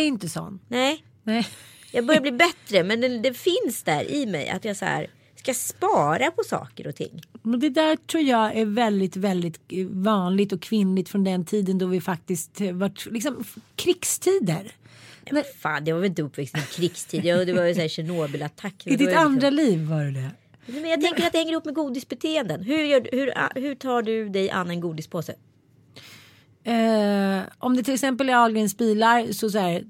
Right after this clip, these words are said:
Speaker 1: tar jag typ tio samtidigt och, eh, bara me-, mejlar in i munnen. Jag, jag, då käkar jag upp alla. Men med vanligt godis så behöver jag inte göra det.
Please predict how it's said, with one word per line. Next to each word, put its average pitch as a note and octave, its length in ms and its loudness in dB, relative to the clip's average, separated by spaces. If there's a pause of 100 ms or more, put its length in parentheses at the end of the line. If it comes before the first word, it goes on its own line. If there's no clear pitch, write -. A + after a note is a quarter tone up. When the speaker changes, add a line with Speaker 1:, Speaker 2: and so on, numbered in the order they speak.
Speaker 1:
tar G#3 180 2
jag F#3 100 0
typ E3 160 -8
tio F3+ 300 0
samtidigt E3+ 800 -2
och, F3+ 300 -8
eh, D3+ 400 -2 (560)
bara G3 120 2
me-, G3 240 4
mejlar G3 360 2
in F3 140 0
i - 20 0
munnen. F3 500 0
Jag, A#3+ 260 -4
jag, C4 200 0
då A3+ 260 0
käkar G3 240 0
jag F3 80 0
upp - 60 -4
alla. F3 200 -2
Men A3+ 280 0
med A#3 120 0
vanligt A#3 480 2
godis F3 400 -2
så F#3+ 80 -6
behöver F3 240 -4
jag D#3 60 -4
inte D#3 140 -10
göra - 120 -10
det. A3+ 140 -14